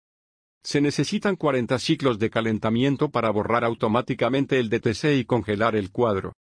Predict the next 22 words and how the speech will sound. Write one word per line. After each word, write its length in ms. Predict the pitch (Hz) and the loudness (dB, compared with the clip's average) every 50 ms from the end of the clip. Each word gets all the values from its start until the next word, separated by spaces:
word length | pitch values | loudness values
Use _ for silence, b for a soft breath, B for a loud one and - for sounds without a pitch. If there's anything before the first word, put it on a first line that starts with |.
| _ _ - | _ _ -4
Y 100 | 113 95 - _ _ _ _ _ _ _ _ _ _ _ - | -4 -4 -6 _ _ _ _ _ _ _ _ _ _ _ -4
dos 300 | 107 117 123 110 - 160 | 0 0 0 0 0 0
minutos 420 | 156 147 143 143 131 160 151 123 | 0 2 2 0 0 0 0 0
de 140 | 123 127 - | 0 -2 -2
tiempo 360 | - 127 143 143 131 131 120 | 0 0 0 2 2 0 2
de 120 | 110 104 | 2 2
ejecución 560 | 101 90 107 107 107 110 101 - - 151 156 147 | 2 0 -2 -4 -4 -6 -4 -2 -2 -2 -2 -2
sin 240 | - - 139 120 | 0 0 0 0
que 100 | - - | 0 0
vuelva 380 | 113 98 113 117 113 104 120 117 | 0 2 2 2 2 2 2 2
a 60 | 110 | 2
ocurrir 500 | 110 110 - - 120 110 107 127 123 104 | 2 0 0 0 -2 0 0 0 0 0
la 160 | 107 113 107 | 0 -2 -2
falla 300 | - - 135 131 127 123 | 0 0 -2 0 0 -2
constituyen 680 | - - 123 117 - - 120 107 - 120 117 107 127 127 | -2 -2 -4 -4 -4 -4 -6 -4 -2 0 0 2 2 2
un 160 | 120 120 113 | 2 2 2
buen 160 | 110 123 113 | 2 0 0
viaje. 440 | 104 107 113 110 104 - 98 95 95 - _ _ _ _ _ _ _ _ _ _ _ - | 2 2 0 0 0 -4 -8 -14 -14 -18 _ _ _ _ _ _ _ _ _ _ _ -2
Monitores 540 | 110 113 113 113 107 - 165 170 165 165 139 | 0 0 2 0 0 0 0 0 2 0 0
de 120 | 131 120 | -2 -2
funcionamiento 840 | - 139 131 110 - 135 131 120 113 107 113 117 113 107 - 107 101 | 0 0 -2 -2 -2 -2 0 0 0 0 2 0 0 0 0 -2 0
continuo. 640 | 120 117 117 - - 151 123 90 82 87 82 76 | 0 0 -2 0 0 0 0 0 -2 -4 -6 -8